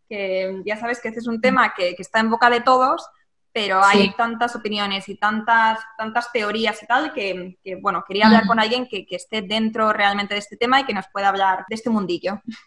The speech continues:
Speaker 2: Bueno, espero poder ayudarte.
Speaker 1: Ya ves.
Speaker 2: <laughs>
Speaker 1: Antes de empezar, me gustaría que nos contaras cómo llegaste a fundar tu empresa Belleville Agency.
Speaker 2: Pues mira, fue,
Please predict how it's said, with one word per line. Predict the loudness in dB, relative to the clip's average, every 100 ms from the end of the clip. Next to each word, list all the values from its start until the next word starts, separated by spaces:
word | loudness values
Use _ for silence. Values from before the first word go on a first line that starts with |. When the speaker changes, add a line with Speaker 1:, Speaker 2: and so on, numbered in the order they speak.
| _ _ -6
Speaker 2:
Bueno, | -2 -2 -4
espero | -6 -2 0
poder | 4 4
ayudarte. | 2 -2 -6 -10 -16 -16 _ -8
Speaker 1:
Ya | -8
ves. | 2
Speaker 2:
<laughs> | 6 6 4 -4 _ _
Speaker 1:
Antes | -4 -2 -6 -8
de | -6
empezar, | -6 0 0 0 -8 -10
me | -10
gustaría | -8 -4 -4
que | -4
nos | -6
contaras | -6 0 2 2 0 -6 _ _ _
cómo | -2 0
llegaste | 0 -2 -4 -4 -6 -4
a | -2 0 0 -4
fundar | -8 -2 0 -2 -4
tu |
empresa | -6 -4 -4 -2 -2 -2 -2
Belleville | -2 0 2 2
Agency. | 2 -4 -8 -10 -10 -14 _ _ _ _
Speaker 2:
Pues | -2 2
mira, | 4 4 2
fue, | 0 0